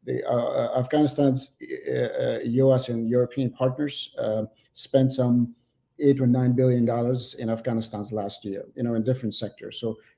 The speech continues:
if you translate that into humanitarian assistance, that would mean, you know, the world, uh, you know, spent some, uh, you know, uh, over three hundred million dollars in humanitarian assistance in Afghanistan every day. So,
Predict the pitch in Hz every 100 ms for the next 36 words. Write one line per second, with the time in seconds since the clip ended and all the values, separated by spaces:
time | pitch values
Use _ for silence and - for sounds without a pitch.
0 | - 131 143 131 - 127 120 160 175 175
1 | 131 120 110 117 110 123 120 117 151 143
2 | 131 127 - 180 - 113 120 - 123 123
3 | 127 127 127 123 - _ _ 127 120 117
4 | 120 131 143 135 - - _ _ _ _
5 | 113 120 120 117 127 123 123 - - 131
6 | 127 127 - 123 120 120 120 - _ _
7 | 113 113 113 113 110 - 113 107 107 107
8 | - - 67 64 - - 151 131 131 151
9 | 135 135 127 127 127 120 127 120 113 113
10 | 107 117 117 113 127 117 117 143 - 107
11 | 98 107 110 - 117 113 110 117 120 113
12 | 131 110 - - 113 113